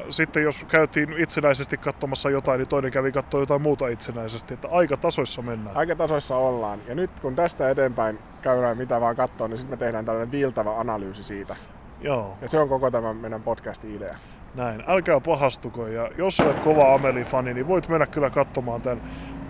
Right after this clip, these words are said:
Speaker 1: kaupungin, Turun kaupunginteatterin version. Se pyörii vielä keväällä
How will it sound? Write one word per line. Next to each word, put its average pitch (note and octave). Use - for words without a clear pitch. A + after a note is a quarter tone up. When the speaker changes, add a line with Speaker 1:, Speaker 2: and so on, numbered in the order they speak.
Speaker 1:
kaupungin, D#3
Turun F#3+
kaupunginteatterin C#3
version. C3
Se B2+
pyörii F#3
vielä C3+
keväällä C#3